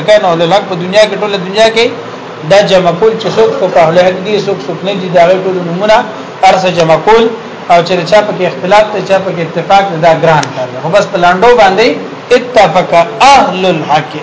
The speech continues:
اهل د مضاف په چا ته؟ حق ته. انو په اهل والا مستقل ذکر کوي صاحب، چې په حق باندې اتفاق ته، نو هغه تفصیل کول څه دي؟ ګران. نو تفصیل نه د ځان بچ کولو دا کار چې کم تفصیل د سره اډو کېده نشي،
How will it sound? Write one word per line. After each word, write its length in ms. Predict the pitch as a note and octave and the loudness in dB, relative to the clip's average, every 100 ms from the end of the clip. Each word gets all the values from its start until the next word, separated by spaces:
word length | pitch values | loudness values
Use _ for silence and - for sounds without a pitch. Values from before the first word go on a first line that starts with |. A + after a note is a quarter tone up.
| G3 | 2
اهل 140 | G#3 A3 | 2 2
د 20 | G#3 | 0
مضاف 220 | G3 A3+ A3 | 0 2 2
په 40 | G#3 | 0
چا 80 | A#3+ A3+ | 0 2
ته؟ 80 | D3 - | 0 -2
حق 140 | C#3+ - | -4 -6
ته. 80 | - - C3+ C3 C#3+ - - - - - - E3+ | -14 -14 -16 -16 -16 -16 -16 -16 -18 -18 -4 0
انو 160 | F3+ F3+ | 2 2
په 60 | G3 A3+ | 2 4
اهل 160 | A#3 G#3 | 4 4
والا 160 | G3 F3+ | 4 2
مستقل 440 | F3 - E3+ A#3 A3+ | -2 -4 -4 -4 -4
ذکر 200 | G3 E3+ D#3+ | -2 -2 0
کوي 140 | A3+ A3+ | 2 2
صاحب، 160 | A3+ G#3+ D#3+ C#3 | 2 4 2 0
چې 60 | E3 E3+ | -4 0
په 60 | F3 | 0
حق 120 | F#3+ | 2
باندې 180 | F3+ E3 D#3 | 0 0 -2
اتفاق 400 | - D#3+ G3 G3+ | -4 0 2 2
ته، 100 | F#3+ | 0
نو 100 | D#3+ | 0
هغه 240 | D#3+ D#3+ F#3+ | 2 2 2
تفصیل 320 | F#3+ D#3+ A3 G#3+ | 0 -2 -4 -2
کول 120 | G#3+ F3+ | -2 -2
څه 100 | G#3 | -2
دي؟ 80 | D#3 - - - - | -4 -4 -10 -12 -2
ګران. 240 | D#3+ C#3 B2+ - - - - | 2 2 0 -10 -16 -16 -6
نو 60 | F3+ F3+ | -6 0
تفصیل 560 | A3+ A3+ - C#4 D4+ C#4+ B3 | 2 2 -2 0 2 2 0
نه 100 | G3+ F#3 | 2 2
د 40 | F3+ E3 | 2 2
ځان 180 | A3 B3+ G#3 | 2 2 0
بچ 140 | F#3+ - | -4 -4
کولو 200 | F#3+ F3 E3 | -6 -2 0
دا 60 | D#3+ | 2
کار 100 | F#3+ G#3 G#3+ | 4 4 2
چې 80 | E3+ | -4
کم 100 | G3+ F#3+ | -6 -2
تفصیل 280 | G3 - G#3+ | -4 -4 -6
د 80 | F#3 E3 | -4 -2
سره 160 | G#3+ G#3+ - | 2 2 2
اډو 160 | F3 E3 - | 0 -2 -4
کېده 240 | F3 F3+ A3 | -2 0 0
نشي، 160 | F3 | -2